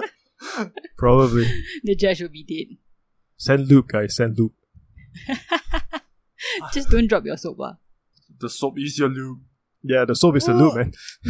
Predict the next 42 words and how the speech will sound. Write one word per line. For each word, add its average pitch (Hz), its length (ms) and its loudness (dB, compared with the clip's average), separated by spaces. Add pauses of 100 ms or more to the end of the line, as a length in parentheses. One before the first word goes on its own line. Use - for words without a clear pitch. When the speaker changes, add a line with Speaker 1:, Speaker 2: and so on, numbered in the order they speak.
Speaker 1:
Don't 262 240 4
lah, 220 160 2
don't. 202 340 4
Very 208 200 4
painful 208 320 2
one, 196 200 0
you 170 120 -2
Speaker 2:
<laughs> 160 40 -10
Speaker 1:
know. 160 140 -12 (960)
Don't 202 160 -8
ask 175 180 -8
me 185 100 -12
how 175 160 -12
I 160 120 -12
know. 165 300 -16
<laughs> - 1120 -2
Speaker 3:
How 113 120 -10
you 107 100 -18
know? 104 200 -20 (1300)
Speaker 1:
I 196 180 -10
already 185 300 -10
said 208 160 -6
don't 180 160 -10
ask - 260 -12
me. 185 160 -20 (680)
Speaker 2:
Hey, 123 220 -4
we're 123 240 0
Speaker 1:
Because 151 200 6
Speaker 2:
revealing 233 200 8
Speaker 1:
I - 20 4
Speaker 2:
too - 60 2
Speaker 1:
don't 240 80 6
Speaker 2:
much 220 140 10
about 156 180 10
ourselves 165 360 10
in 135 80 6
this 135 160 8
episode, 123 380 4
man. 101 140 -8 (360)
Speaker 1:
<laughs> - 800 -8
Are 180 180 -6
we? 220 220 -12